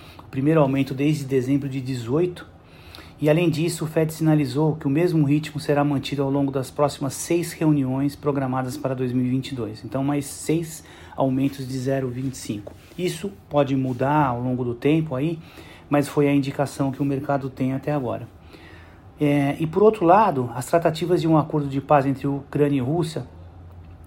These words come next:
continuam acontecendo, mas sem grandes progressos, né? Então, o que tem contribuído para uma maior volatilidade, né? O mercado fica mais animado quando tem uma indicação que a paz pode chegar logo, é, e num segundo momento,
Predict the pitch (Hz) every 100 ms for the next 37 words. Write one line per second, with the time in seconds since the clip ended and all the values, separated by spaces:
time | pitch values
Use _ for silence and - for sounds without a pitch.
0 | - - 147 - 147 170 165 160 139 131
1 | - 131 156 156 - - - - 151 -
2 | 175 147 160 160 - 165 135 120 113 -
3 | - 131 135 - - - 127 131 151 160
4 | 151 127 - 156 147 147 151 131 135 143
5 | - 143 143 139 139 143 147 143 - 139
6 | 139 113 110 104 120 123 123 120 123 -
7 | 139 127 117 - 131 131 127 123 120 143
8 | 143 127 131 123 127 127 127 123 123 123
9 | - 127 123 - - - - - 127 -
10 | 135 127 - 127 - 135 127 123 135 151
11 | 151 156 156 - - 135 135 127 127 127
12 | 127 123 127 135 - 135 131 127 123 127
13 | 143 139 147